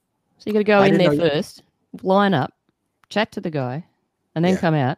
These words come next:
Speaker 1: and pump your own fuel.
Speaker 2: Yeah.
Speaker 1: Whoa, that's a
Speaker 2: But
Speaker 1: lot
Speaker 2: I,
Speaker 1: of work,
Speaker 2: I
Speaker 1: man. <laughs>
Speaker 2: Well, I, I can't even remember why I had done that in the past, but for some reason,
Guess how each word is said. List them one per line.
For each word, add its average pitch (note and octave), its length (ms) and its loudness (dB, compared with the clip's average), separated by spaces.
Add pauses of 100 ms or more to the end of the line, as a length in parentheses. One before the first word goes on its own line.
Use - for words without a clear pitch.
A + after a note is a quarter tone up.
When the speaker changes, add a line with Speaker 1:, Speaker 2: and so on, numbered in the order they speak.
Speaker 1:
and D3+ 160 -4
pump E3 220 0
your D#3+ 140 2
own D#3 140 2
fuel. D#3+ 320 -2 (1000)
Speaker 2:
Yeah. B2+ 200 -12 (580)
Speaker 1:
Whoa, G3 440 -2 (400)
that's - 220 -20
a - 40 -6
Speaker 2:
But C#3 120 2
Speaker 1:
lot C#3 160 4
Speaker 2:
I, - 20 2
Speaker 1:
of B2+ 60 -2
work, F3 260 2
Speaker 2:
I D3+ 40 -8
Speaker 1:
man. D3 220 -4 (220)
<laughs> B3+ 80 2 (580)
Speaker 2:
Well, F3 280 2
I, F3+ 180 0 (120)
I D#3+ 80 -6
can't G3+ 340 -8
even E3+ 280 -6
remember C#3 400 -6
why A#2+ 600 -6
I A#2 100 -12
had A2 220 -12
done A#2+ 220 -10
that C#3 160 -10
in D#3+ 60 -14
the E3+ 80 -12
past, F#3+ 420 -12
but B2+ 160 -10
for B2+ 80 -18
some E3+ 260 -10
reason, A#2+ 460 -8